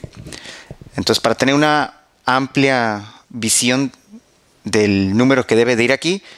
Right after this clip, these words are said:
supongamos que tuvieran que hacer esto cada vez, se puede ver que mínimo todos tienen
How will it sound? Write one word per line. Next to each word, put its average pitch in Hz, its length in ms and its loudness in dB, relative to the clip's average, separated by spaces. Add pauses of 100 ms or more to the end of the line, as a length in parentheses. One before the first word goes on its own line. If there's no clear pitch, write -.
(120)
supongamos 135 720 0
que - 80 -4
tuvieran 139 320 0
que 143 80 -4
hacer 139 220 0
esto 147 260 -4
cada 147 220 0
vez, 180 340 -4 (500)
se - 220 -2
puede 143 320 0
ver 147 280 0
que 131 180 0
mínimo 196 500 0
todos 156 340 0
tienen 160 520 -2